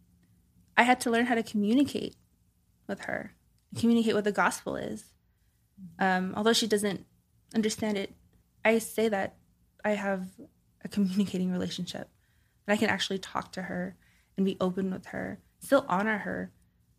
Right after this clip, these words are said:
in a way that most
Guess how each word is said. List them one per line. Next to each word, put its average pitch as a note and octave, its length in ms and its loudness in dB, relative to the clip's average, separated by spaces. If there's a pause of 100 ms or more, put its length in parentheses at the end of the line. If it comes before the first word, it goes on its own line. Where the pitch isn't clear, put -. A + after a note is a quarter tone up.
(240)
in G3 140 -2
a F#3+ 80 -2
way F#3 220 0
that F3+ 280 -2 (920)
most G3 280 -10